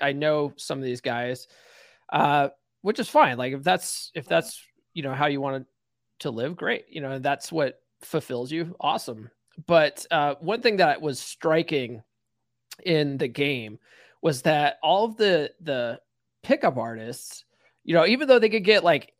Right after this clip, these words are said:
all these hot chicks, you know, and they could bang all,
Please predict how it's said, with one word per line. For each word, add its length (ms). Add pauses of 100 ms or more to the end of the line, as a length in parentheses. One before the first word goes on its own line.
(140)
all 160
these 200
hot 240
chicks, 760
you 140
know, 240
and 120
they 80
could 220
bang 380
all, 240